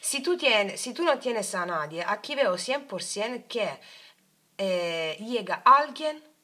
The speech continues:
una nueva oportunidad que te puede traer estabilidad. Pero aquí después, eh, unos días,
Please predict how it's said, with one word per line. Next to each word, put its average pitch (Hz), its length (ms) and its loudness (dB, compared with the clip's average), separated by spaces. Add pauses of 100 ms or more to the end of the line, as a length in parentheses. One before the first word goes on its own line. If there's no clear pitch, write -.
(600)
una 269 240 6
nueva 262 320 4
oportunidad 180 880 -6
que 214 180 -6
te 220 300 -8
puede 220 320 -2
traer 196 300 -4
estabilidad. 156 680 -10 (1800)
Pero 320 200 6
aquí 294 440 2
después, 294 720 -2 (500)
eh, 202 280 4
unos 214 300 -4
días, 226 440 -4